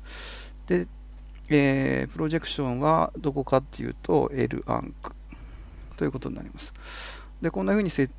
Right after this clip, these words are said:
定して、オフセットとかは特になく、あとここでキャリブレーションオンリーランドマークっていうのにチェックを入れてあげて、アプライボタンを押します。そうすると、ここに、えー、ランド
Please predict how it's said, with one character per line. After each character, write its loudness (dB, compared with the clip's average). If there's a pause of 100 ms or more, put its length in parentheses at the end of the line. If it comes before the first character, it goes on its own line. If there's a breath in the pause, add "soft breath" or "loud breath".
定 4
し -2
て、 6 (160)
オ 0
フ -6
セ 2
ッ 2 (100)
ト 2
と -4
か 0
は 4
特 -4
に 0
な -2
く、 -2
あ 2
と -6
こ 0
こ 4
で 2
キ -2
ャ 6
リ 8
ブ 4
レ 8
ー 6
シ 0
ョ 4
ン 0
オ 0
ン -2
リ 2
ー 4
ラ 6
ン 0
ド 2
マ 4
ー 0
ク 0
っ -2
て 0
い 6
う 4
の 2
に 2
チ -8
ェ -2
ッ -6 (140)
ク 0
を 4
入 2
れ 4
て 2
あ 2
げ 2
て、 4 (540 loud breath)
ア 2
プ -4
ラ 10
イ 6
ボ -2
タ 0
ン 0
を -2
押 -6
し -8
ま -8
す。 -12
そ -2
う 0
す -6
る -14
と、 2
こ -2
こ -2
に、 0 (260)
え 0 (880 loud breath)
ー、 -6
ラ 6
ン 0
ド 6